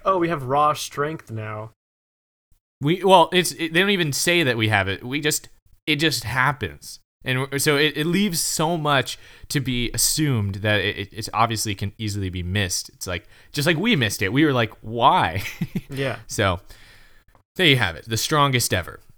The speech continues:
Speaker 1: The strongest ever.
Speaker 2: All right, back to the email. There are consequences to, oh, this is the name.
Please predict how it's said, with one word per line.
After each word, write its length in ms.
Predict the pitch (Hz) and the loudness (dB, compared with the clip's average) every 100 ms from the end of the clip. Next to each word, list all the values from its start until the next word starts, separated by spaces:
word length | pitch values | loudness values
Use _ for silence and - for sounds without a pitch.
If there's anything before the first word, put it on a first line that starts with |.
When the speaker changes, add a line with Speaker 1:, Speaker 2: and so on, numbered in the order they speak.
| - - - - | -20 -18 -18 -14
Speaker 1:
The 80 | 131 | -10
strongest 720 | - - 135 135 139 - - _ - | -8 -4 -4 -4 -8 -10 -14 _ -12
ever. 380 | 131 123 107 - - | -10 -10 -14 -14 0
Speaker 2:
All 100 | 123 | 2
right, 200 | 92 82 | 2 6
back 220 | 127 139 | 6 6
to 340 | - 143 139 139 | 4 2 2 2
the 140 | 131 151 | 0 2
email. 360 | 156 139 104 107 | 4 6 6 6
There 260 | 127 156 143 | 6 6 6
are 140 | 147 | 4
consequences 920 | - 185 233 208 165 131 - 117 123 | 2 0 2 -2 -2 -2 0 0 -2
to, 500 | - 131 120 113 113 - _ _ _ _ _ _ _ - | -2 0 2 2 -2 -6 _ _ _ _ _ _ _ 0
oh, 240 | 120 98 | 2 2
this 160 | 107 139 | 0 -2
is 100 | 107 | -2
the 100 | 90 | -4
name. 280 | 87 80 | -4 -6